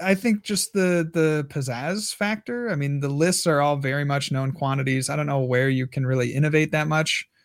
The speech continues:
with the Arceus deck, so it's just very much a known quantity. E-, if you're playing the Dark Arceus, it's a known quantity. If you're playing, <laughs> you know, straight Arceus, like, it's a known quantity. So it's just missing. We've talked to this on the,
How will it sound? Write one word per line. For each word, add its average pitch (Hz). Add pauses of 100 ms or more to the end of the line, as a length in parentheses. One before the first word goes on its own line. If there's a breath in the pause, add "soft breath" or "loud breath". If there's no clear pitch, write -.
(180)
with 151
the 160
Arceus 156
deck, 151
so 143
it's 135
just 147
very 185
much 190
a 160
known 139
quantity. 131 (240)
E-, 160
if 160
you're 151
playing 175
the 151
Dark 196
Arceus, 190 (100)
it's 143
a 151
known 143
quantity. 113
If 113
you're 131
playing, 143 (200 loud breath)
<laughs> -
you 147
know, 139
straight 180
Arceus, 175
like, 143
it's 156
a 170
known 147
quantity. 120
So 131 (360 loud breath)
it's 190
just 196
missing. 175
We've 151
talked 160
to 139
this 127
on 127
the, 123